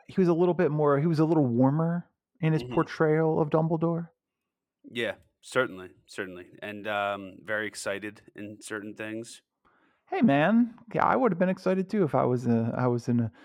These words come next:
Speaker 1: a, a Harry Potter movie.
Speaker 2: Yeah, too bad we're not British.
Speaker 1: I know, it sucks, right? Well, actually, I am part British.
Speaker 2: I mean, I'm part European, so I could have been in it.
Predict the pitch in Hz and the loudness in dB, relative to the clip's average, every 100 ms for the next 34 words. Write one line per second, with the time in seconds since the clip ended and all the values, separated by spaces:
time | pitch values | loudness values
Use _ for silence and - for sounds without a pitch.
0 | - _ - 147 - 139 143 160 139 123 | -20 _ -2 -2 0 -2 0 2 2 0
1 | 95 95 120 - 104 107 107 120 120 - | -8 -8 -8 -6 -6 -6 -8 -10 -12 -14
2 | _ _ _ _ 107 95 - _ _ - | _ _ _ _ -10 -10 -12 _ _ -12
3 | 110 107 104 95 - 98 95 90 - - | -8 -8 -8 -10 -14 -16 -14 -16 -20 -20
4 | _ _ _ _ _ _ - 113 160 175 | _ _ _ _ _ _ -14 -6 0 0
5 | 104 - - - 156 - - 104 135 143 | -2 -10 -16 -10 -10 -10 -8 -8 -6 0
6 | 165 220 - 269 135 185 208 - - - | 2 0 0 0 2 2 0 -4 -6 -10
7 | 127 139 - - _ _ _ _ _ - | -10 -14 -18 -20 _ _ _ _ _ -14
8 | 107 101 104 107 90 98 87 101 110 107 | -10 -8 -6 -6 -6 -10 -12 -10 -8 -8
9 | 107 85 101 - 87 82 87 98 | -8 -10 -8 -10 -12 -16 -14 -14